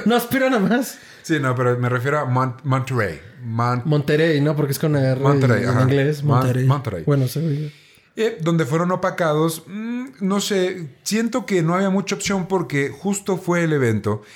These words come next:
Speaker 2: en el que un tal Jimi Hendrix
Speaker 1: Ay,
Speaker 2: quemaría
Speaker 1: güey,
Speaker 2: su guitarra.
Speaker 1: aguanta.
Speaker 2: Güey, hay un Funko. Eh, no puse aquí el Funko, ah, güey.
Speaker 1: No
Speaker 2: Bueno.
Speaker 1: pusiste Funkos.
Speaker 2: Ah, bueno, hoy no, hoy no hubo Funkos, pero hay, el Funko que tengo de Jimi Hendrix así quemando su guitarra en un evento espiritual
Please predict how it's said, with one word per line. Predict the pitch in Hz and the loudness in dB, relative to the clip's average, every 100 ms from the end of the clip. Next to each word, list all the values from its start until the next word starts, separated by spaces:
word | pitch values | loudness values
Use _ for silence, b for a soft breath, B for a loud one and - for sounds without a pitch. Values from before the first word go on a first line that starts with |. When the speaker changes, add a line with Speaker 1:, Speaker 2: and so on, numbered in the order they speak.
| B | B
Speaker 2:
en | 117 120 | -4 -2
el | 117 | -2
que | 117 123 127 | 0 -2 0
un | 147 156 | -2 -2
tal | 147 135 | -2 -2
Jimi | 110 123 139 131 | -2 -2 -2 -6
Hendrix | 131 90 85 - - B B | -6 -6 -8 -10 -16 B B
Speaker 1:
Ay, | 165 127 | 0 2
Speaker 2:
quemaría | 127 123 131 143 | 2 4 4 4
Speaker 1:
güey, | 147 | 6
Speaker 2:
su | 165 | 4
guitarra. | 123 107 - 139 147 | 4 0 0 0 2
Speaker 1:
aguanta. | 110 107 208 196 160 135 B B B B - | 2 2 2 2 2 2 B B B B -4
Speaker 2:
Güey, | 156 | 0
hay | 170 | 0
un | 185 | 0
Funko. | 180 196 165 | 0 0 0
Eh, | 156 151 | 0 2
no | 156 165 | 0 0
puse | 170 190 | -4 -4
aquí | 190 | -6
el | 170 | -4
Funko, | 196 160 | -2 -2
ah, | 156 | -2
güey. | 190 | -2
Speaker 1:
No | 196 | 0
Speaker 2:
Bueno. | 262 | 2
Speaker 1:
pusiste | 233 214 | 0 0
Funkos. | 160 220 214 180 180 - - | 2 2 2 2 0 -10 -8
Speaker 2:
Ah, | 117 135 143 135 - - - | -4 -2 -4 -6 -10 -20 -10
bueno, | 123 123 117 | -4 -2 0
hoy | 120 | -2
no, | 123 | 0
hoy | 139 | -2
no | 143 139 | 0 0
hubo | 139 | -2
Funkos, | 135 135 117 | -2 -2 -2
pero | 120 117 | -2 0
hay, | 143 123 | -2 -2
el | 120 | -2
Funko | 123 180 202 165 | 0 0 0 -4
que | |
tengo | 131 139 135 | -4 -2 0
de | 127 | 0
Jimi | 110 139 135 | 0 -2 -2
Hendrix | 135 131 131 123 | 0 0 -2 -4
así | 104 120 117 - _ | -4 -4 -4 -10 _
quemando | - 117 117 120 127 | -4 0 0 0 0
su | 127 | -2
guitarra | 101 87 110 113 120 B B B | -4 -2 -2 0 -2 B B B
en | 110 | 0
un | 117 | 2
evento | 123 123 123 120 | 2 2 2 0
espiritual | 127 - - 113 98 - 101 110 190 | -2 -4 -4 -2 -2 -4 -2 0 -2